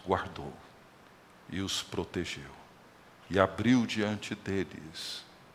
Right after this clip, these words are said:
esse cenário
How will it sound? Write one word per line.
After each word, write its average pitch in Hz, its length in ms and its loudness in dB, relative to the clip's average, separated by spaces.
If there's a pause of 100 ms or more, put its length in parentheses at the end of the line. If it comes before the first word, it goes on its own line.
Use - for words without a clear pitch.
(2750)
esse 113 260 4
cenário 104 600 4